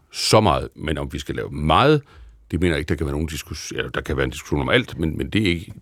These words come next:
det, der vil jeg mene, at det er, så vidt jeg kan se, nødvendigt for at nå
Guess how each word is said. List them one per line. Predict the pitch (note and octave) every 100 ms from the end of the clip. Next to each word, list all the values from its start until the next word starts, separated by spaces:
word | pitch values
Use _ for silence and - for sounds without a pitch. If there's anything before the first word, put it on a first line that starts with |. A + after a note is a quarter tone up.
| -
det, | E2+
der | G2+
vil | F#2 D#2+
jeg | D2+
mene, | D2+ F2 -
at | D2+ -
det | F2 G#2+
er, | C#2 - - _ - - -
så | - D2
vidt | C#2+
jeg | G#2+
kan | C#3+
se, | B2+ G2 -
nødvendigt | E2 D#2 G2+ G2 - -
for | -
at | D#2+
nå | D#2 E2